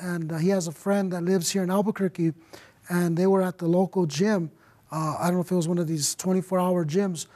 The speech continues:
but they were there working out early in the morning, and he sent me a screenshot or a picture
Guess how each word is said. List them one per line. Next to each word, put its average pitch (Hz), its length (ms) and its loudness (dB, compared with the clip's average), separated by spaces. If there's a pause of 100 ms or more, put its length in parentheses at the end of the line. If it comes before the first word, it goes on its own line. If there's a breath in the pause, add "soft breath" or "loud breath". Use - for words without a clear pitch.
(260 soft breath)
but 180 220 -2
they 196 140 4
were 190 140 2
there 202 220 2
working 202 400 -2
out 202 200 -4
early 208 240 2
in 180 100 -2
the 170 60 -4
morning, 190 400 2
and 165 100 -2
he 170 80 -2
sent 208 300 0
me 185 140 -4
a 165 40 -8
screenshot 196 840 0
or 160 140 -4
a 151 60 -6
picture 185 560 0